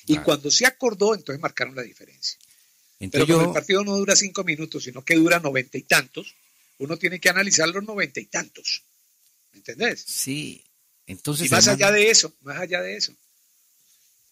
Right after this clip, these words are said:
Speaker 1: Nacional, treinta y un puntos. Treinta goles marcados en el campeonato. La mejor diferencia de gol con diecisiete.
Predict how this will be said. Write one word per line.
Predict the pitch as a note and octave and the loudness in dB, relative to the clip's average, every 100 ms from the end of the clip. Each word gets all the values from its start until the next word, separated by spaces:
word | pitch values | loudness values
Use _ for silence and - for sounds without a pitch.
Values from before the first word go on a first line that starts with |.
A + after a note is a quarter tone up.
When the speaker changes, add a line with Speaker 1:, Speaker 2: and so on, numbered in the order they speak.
| _ _ _ _ | _ _ _ _
Speaker 1:
Nacional, | C3 C#3 F3 G3 F#3 | -4 0 2 2 2
treinta | D#3+ D3+ | -2 2
y | E3 | 0
un | F#3 | 0
puntos. | - F3+ _ _ _ _ _ _ _ _ _ _ | -14 -20 _ _ _ _ _ _ _ _ _ _
Treinta | F3 G#3 A3 G#3 F#3+ | 4 4 2 0 0
goles | F#3+ G3+ G3 - - _ _ _ | 0 -4 -2 -4 -6 _ _ _
marcados | C3+ C#3 E3+ F3+ F3+ | -8 -4 0 0 -2
en | D3+ | -6
el | D3 | -6
campeonato. | C#3 C3 C#3 E3+ - _ _ _ _ - | -8 -8 -12 -12 -18 _ _ _ _ -2
La | C#3+ E3 | 0 2
mejor | E3 D#3 F#3 | 0 2 2
diferencia | F#3+ F#3 E3+ E3+ F#3+ | 0 0 0 2 2
de | F3 | 2
gol | D3+ E3 - | 0 -6 -8
con | F#3 F3 | -14 -8
diecisiete. | D#3 D3 C3+ C3 E3 E3+ - B2 | -4 -2 0 0 -2 -4 -6 -16